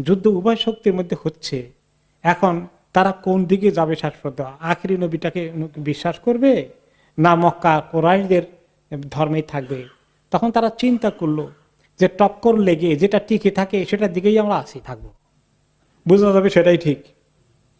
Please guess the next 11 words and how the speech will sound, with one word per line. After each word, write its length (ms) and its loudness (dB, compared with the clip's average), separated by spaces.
তো 100 4
তারা 200 4
অপেক্ষায় 480 4
থাকলো 280 0
এতদিন। 600 -2
এখন 320 4
যখন 260 4
মক্কা 360 4
বিজয় 360 4
হয়ে 260 6
গেছে, 400 -2